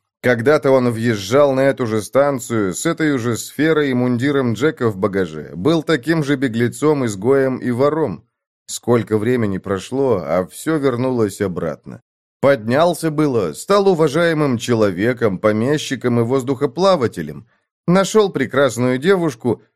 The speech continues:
но вот он снова здесь, одинокий беглец с ворованным предметом и мундиром мертвеца.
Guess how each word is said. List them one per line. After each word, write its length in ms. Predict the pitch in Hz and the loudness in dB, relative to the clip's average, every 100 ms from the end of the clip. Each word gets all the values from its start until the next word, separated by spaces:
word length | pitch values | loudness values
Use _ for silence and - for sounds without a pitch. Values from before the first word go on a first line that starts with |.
| _ _ - | _ _ -2
но 160 | 170 | 2
вот 180 | 151 147 | 2 0
он 140 | 110 | -2
снова 400 | 92 104 110 98 | -2 0 2 2
здесь, 500 | 87 76 92 85 - | -2 -2 -2 -2 -2
одинокий 600 | 104 131 170 208 208 185 | 0 2 2 0 0 -2
беглец 580 | 160 139 117 113 156 147 | 0 0 0 0 0 -2
с 240 | - - - | -6 -12 -2
ворованным 560 | 110 120 123 117 110 | 0 2 2 0 0
предметом 640 | 107 117 117 170 151 135 | -2 -4 -2 -2 0 0
и 40 | 123 | 0
мундиром 760 | 117 113 92 104 92 92 90 | 0 0 0 0 0 -2 -2
мертвеца. 800 | 87 90 - 82 90 - 73 64 | -2 -4 -4 -8 -8 -8 -8 -10